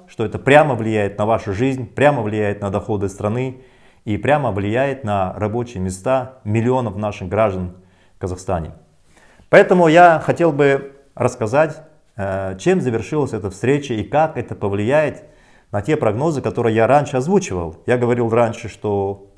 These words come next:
э, в течение полугода страна получит минимум один миллион безработных, и что тенге будет обваливаться.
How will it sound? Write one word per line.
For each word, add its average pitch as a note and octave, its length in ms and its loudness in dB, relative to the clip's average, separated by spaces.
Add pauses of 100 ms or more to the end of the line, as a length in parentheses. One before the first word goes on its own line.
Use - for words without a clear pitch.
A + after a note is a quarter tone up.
(380)
э, F#2+ 80 -8
в F#2 60 -12
течение C#3+ 340 -4
полугода A#2+ 600 0
страна A#2 340 -2
получит G#2 580 -8
минимум G2+ 600 -4
один G#2+ 300 -4
миллион A2+ 440 -2
безработных, G2+ 680 -6 (1080)
и G#2 500 -2
что G#2 360 -4
тенге C#3 520 0
будет G#2 380 -6
обваливаться. B2 760 2